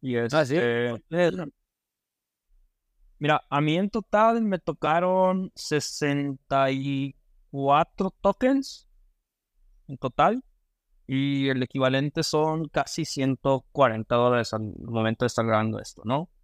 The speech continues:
Speaker 1: Y yo me voy a mi test, o sea, una cosa es como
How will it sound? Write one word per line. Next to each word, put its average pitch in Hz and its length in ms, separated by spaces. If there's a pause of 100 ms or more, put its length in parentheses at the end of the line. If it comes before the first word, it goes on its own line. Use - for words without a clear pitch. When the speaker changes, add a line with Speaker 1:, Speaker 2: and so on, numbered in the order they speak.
(520)
Speaker 1:
Y 117 640 (420)
yo 160 320
me 170 120
voy 143 180
a 156 80
mi 147 100
test, 123 300
o 131 80
sea, 120 280
una 160 220
cosa 151 300
es - 80
como 117 500